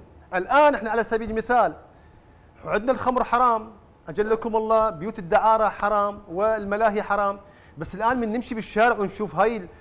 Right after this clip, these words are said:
هذه ال-، ال-، المصاديق نتعاملها بشكل طبيعي.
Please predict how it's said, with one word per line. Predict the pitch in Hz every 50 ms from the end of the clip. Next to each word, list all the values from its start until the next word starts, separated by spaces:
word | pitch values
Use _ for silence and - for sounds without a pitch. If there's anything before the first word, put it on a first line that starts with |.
| - - -
هذه | 156 180 202 202
ال-، | 208 190 - 170
ال-، | 160 175 170 165 165 - -
المصاديق | 165 170 170 165 - 180 165 156 175 240 269 226 - - - - - - -
نتعاملها | - - 165 208 226 262 247
بشكل | 240 - - - 254
طبيعي. | - - 226 226 269 285 269 247 220 170 147